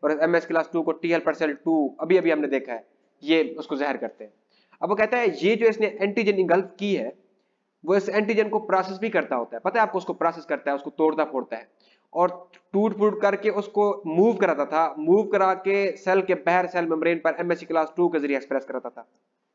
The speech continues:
याद है? अब वो कहते हैं यही उसका, ये दो चीजें कराना, एक तो क्या उसकी processing जो कर रहा है और दूसरा उसकी transfer, उसको transfer कर रहा है, यहां से यहां पर transfer कर रहा है। ये transfer करने के लिए उसको cytoskeleton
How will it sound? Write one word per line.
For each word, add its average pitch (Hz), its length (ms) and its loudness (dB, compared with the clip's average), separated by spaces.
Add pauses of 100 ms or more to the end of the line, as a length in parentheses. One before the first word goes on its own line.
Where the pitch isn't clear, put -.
(160)
याद 175 240 0
है? - 160 -12 (500)
अब 165 80 -4
वो 196 60 2
कहते 196 240 0
हैं 226 80 6
यही 180 440 0
उसका, 202 720 0
ये 196 120 6
दो 196 200 2
चीजें 185 240 -2
कराना, 120 340 -2 (160)
एक 196 180 2
तो 196 80 -2
क्या 214 320 0 (580)
उसकी 180 240 -2
processing 185 500 -2
जो 226 60 0
कर 226 180 0
रहा 220 140 0
है 214 200 -8 (480)
और 170 100 0
दूसरा 196 320 2
उसकी 208 240 -4
transfer, 220 540 -2
उसको 180 300 -4
transfer 214 340 -2
कर 151 140 0
रहा 131 80 -2
है, 127 80 -4
यहां 175 340 0
से 202 280 0
यहां 180 300 0
पर 190 100 -2
transfer 165 340 -2
कर 120 100 -8
रहा - 140 -14
है। - 60 -20 (640)
ये 190 120 4
transfer 214 400 -2
करने 214 240 -2
के 208 120 -2
लिए 208 120 -2
उसको 202 340 -6
cytoskeleton 196 920 0